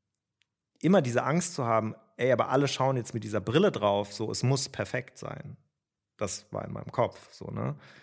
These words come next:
Und irgendwann mal hab ich mich so komplett davon gelöst und einfach so, „Scheiß drauf, ich poste jetzt einfach so, wie ich denke.“ Und auch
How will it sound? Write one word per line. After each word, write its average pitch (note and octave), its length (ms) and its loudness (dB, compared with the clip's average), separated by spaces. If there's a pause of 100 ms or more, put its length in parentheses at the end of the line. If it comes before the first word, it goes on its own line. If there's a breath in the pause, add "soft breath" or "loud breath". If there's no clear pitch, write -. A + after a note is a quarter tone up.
(600 loud breath)
Und A2+ 200 -6
irgendwann D3+ 300 2
mal B2+ 60 0
hab B2 80 0
ich A2+ 100 -8
mich A#2 120 -6
so G#2+ 300 -6 (300)
komplett F3 540 0
davon G#2 240 -4
gelöst G#2+ 320 -6
und G#2 60 -2
einfach G#2+ 160 -8
so, G#2 180 -8 (880)
„Scheiß - 300 0
drauf, A#2 300 -6 (600)
ich - 160 -10 (380)
poste E3+ 340 -2
jetzt D3+ 80 -14
einfach A#2 360 -8 (240)
so, D#3+ 260 -2
wie D3+ 60 0
ich - 260 -12
denke.“ C#3+ 320 0
Und A#2 100 -6
auch C#3+ 220 2